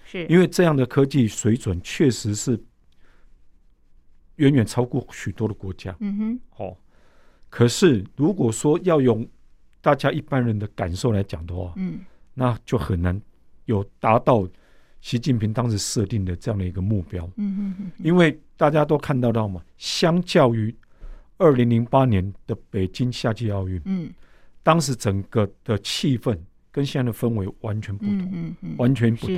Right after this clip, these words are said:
Speaker 1: 是，是。
Speaker 2: 因为当时大家是带着一个祝福，
Speaker 1: 嗯。
Speaker 2: 哦，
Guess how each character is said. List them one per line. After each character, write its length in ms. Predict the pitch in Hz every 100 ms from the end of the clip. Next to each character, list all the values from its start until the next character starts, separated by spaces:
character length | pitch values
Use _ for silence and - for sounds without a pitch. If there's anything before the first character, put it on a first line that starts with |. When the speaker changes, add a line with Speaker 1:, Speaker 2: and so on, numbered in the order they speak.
| 160 -
Speaker 1:
是， 240 | - 160
是。 100 | 175 - -
Speaker 2:
因 80 |
为 80 | 185
当 240 | 185 180 190
时 160 | 135
大 160 | 147 156
家 140 | 160
是 140 | 156 156
带 260 | - 151
着 180 | 120 117
一 80 | 117
个 200 | 113 104 -
祝 240 | - 160 110
福， 340 | - 87 98
Speaker 1:
嗯。 280 | 202 202 165 - _ _ _ -
Speaker 2:
哦， 240 | 110